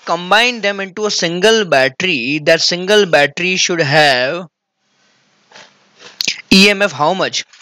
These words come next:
The E M F of the single battery will be N times E, and the resistance will be N times R, because all the E M Fs are in series, so the E M F get added. All the resistors are in series, so the resistors get added.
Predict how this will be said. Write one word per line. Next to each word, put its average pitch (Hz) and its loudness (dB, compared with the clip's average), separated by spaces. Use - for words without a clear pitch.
The 165 4
E 160 4
M 180 0
F 185 0
of 180 2
the 180 -2
single 175 0
battery 156 0
will 143 -4
be 175 -6
N 226 0
times 147 -4
E, 139 -6
and 185 0
the 170 4
resistance 156 -2
will 147 -2
be 156 0
N 156 0
times 139 -2
R, 180 4
because 170 2
all 175 4
the 208 4
E 180 -4
M 175 -4
Fs 165 -6
are 160 2
in 165 -4
series, 175 -2
so 151 0
the 156 2
E 151 2
M 151 2
F 147 -4
get 147 2
added. 202 0
All 165 8
the 180 4
resistors 160 2
are 156 0
in 156 -4
series, 160 -4
so 170 4
the 165 6
resistors 151 0
get 156 0
added. 107 -8